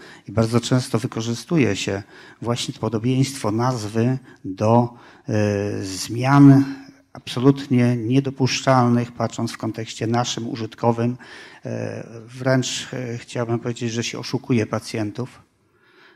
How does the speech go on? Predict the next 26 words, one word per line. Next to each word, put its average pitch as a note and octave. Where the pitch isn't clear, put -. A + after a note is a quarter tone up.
E, G#2+
tym A#2
bardziej, A2+
że A2
te G2+
suplementy A2+
diety, A2
ja A#2
tu A2+
będę A2+
mówił A#2
ściśle -
o C3
roślinnych, A#2
o A#2+
postaci -
herbatek. A2+
E, G#2
tu D#3+
są C3+
największe A#2+
różnice, A#2+
tu -
są -
największe B2
możliwości, A#2+